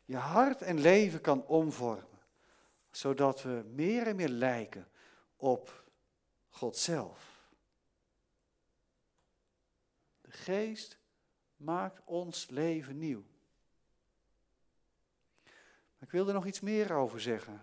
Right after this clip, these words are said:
juist rondom het avondmaal. Het avondmaal maakt duidelijk dat wij als broeders en zusters aan elkaar verbonden worden.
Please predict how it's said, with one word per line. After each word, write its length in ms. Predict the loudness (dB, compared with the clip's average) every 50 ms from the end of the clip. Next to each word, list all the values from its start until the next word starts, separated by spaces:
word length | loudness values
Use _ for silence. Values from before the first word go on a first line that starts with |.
| -18 -10
juist 360 | -2 2 2 2 2 0 -4
rondom 340 | -6 -8 -8 -4 -4 -4 -4
het 140 | -4 -6 -4
avondmaal. 840 | -2 0 2 2 0 0 -4 -6 -4 -4 -4 -4 -6 -10 _ _ _ _ _ _ _ _ _ _ _ _ _ _ _ _ _ _ _ _ _ _ _ _ _ _ _ _ _ _ _ _ _ _ _ _ _ _
Het 100 | -8 -4
avondmaal 800 | 0 2 2 2 2 0 -6 0 2 4 4 6 4 2 0
maakt 360 | 2 4 4 4 4 4 2
duidelijk 460 | 4 6 8 8 8 6 4 2 0 4
dat 220 | 4 4 4 4
wij 380 | 2 2 4 4 4 2 0 0
als 340 | 2 2 2 2 0 -4
broeders 540 | -10 -8 -4 -4 -2 -2 -2 -2 -4 -4 -4
en 220 | -4 -4 -4 -4 -2
zusters 480 | 0 0 0 0 -2 -4 -6 -6 -4
aan 260 | -2 -2 -2 -2 -2
elkaar 800 | 0 0 0 0 -2 -2 -2 0 0 0 0 0 -2 -4 -10 -14 _ _ _ _ _ _ _ _ _ _ _ _
verbonden 520 | -8 -6 2 6 6 6 8 8 6 8
worden. 360 | 8 8 6 6 2 -4 -14